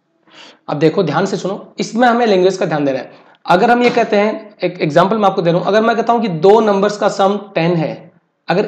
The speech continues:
एक number उसमें से सेवन है तो दूसरा क्या होगा। अब क्या करेंगे, आप टेन में से सेवन को minus करेंगे, मतलब जो number हमें पता है उसी को minus कर देंगे, other number आ जाएगा। So इसका solution हम इस तरह से लिखेंगे, find the other,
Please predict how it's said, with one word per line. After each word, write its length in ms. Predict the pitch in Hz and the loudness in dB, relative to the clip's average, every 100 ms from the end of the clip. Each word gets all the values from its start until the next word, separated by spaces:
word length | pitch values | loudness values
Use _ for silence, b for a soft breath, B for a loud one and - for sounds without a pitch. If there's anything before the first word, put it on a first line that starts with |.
| 196 | 4
एक 180 | 214 214 | 4 4
number 260 | 208 208 | 0 2
उसमें 240 | 214 214 202 | 0 -2 -4
से 120 | 202 | -4
सेवन 420 | - 160 160 165 | -2 0 0 0
है 280 | 151 143 - _ _ | -2 -6 -14 _ _
तो 60 | 175 | -6
दूसरा 380 | 147 175 185 170 | -2 -2 0 -2
क्या 140 | 156 | 0
होगा। 200 | 143 139 - B B 233 | -2 -2 -6 B B -6
अब 60 | |
क्या 180 | - 233 | 0 0
करेंगे, 320 | 180 147 131 - | 2 -4 -6 -6
आप 120 | 160 170 | -6 -2
टेन 120 | 165 | -2
में 80 | 170 | -2
से 120 | 180 | -4
सेवन 180 | 165 170 | -4 -2
को 60 | |
minus 260 | 165 156 175 | -2 -2 -2
करेंगे, 260 | 294 220 269 - B B 170 | -4 -4 -6 -16 B B -2
मतलब 280 | 226 233 170 | 0 0 2
जो 120 | 226 | 2
number 240 | 233 220 | 2 2
हमें 200 | 220 226 | 0 0
पता 180 | 185 175 | -2 -2
है 100 | 208 | -2
उसी 220 | 220 170 214 | -4 -6 -4
को 80 | |
minus 280 | 185 165 165 | -2 -2 -2
कर 60 | 147 | -6
देंगे, 220 | 147 214 | -6 -6
other 200 | 147 135 131 | -6 -6 -6
number 180 | 117 117 | -6 -8
आ 60 | |
जाएगा। 260 | 117 113 123 - B B _ | -10 -12 -14 -18 B B _
So 260 | - 156 160 | -8 -4 -4
इसका 260 | - 165 | -6 -8
solution 800 | 160 160 151 170 165 170 165 175 - - | -6 -4 -2 -2 -4 -4 -4 -6 -12 -12
हम 140 | 160 156 | -8 -8
इस 120 | - | -8
तरह 100 | 156 | -8
से 120 | 170 | -6
लिखेंगे, 400 | 147 151 147 180 285 - _ _ _ - | -6 -4 -4 -4 -6 -18 _ _ _ -6
find 320 | 147 156 160 | -4 -2 -4
the 80 | 165 - | -4 -6
other, 260 | 139 131 | -8 -8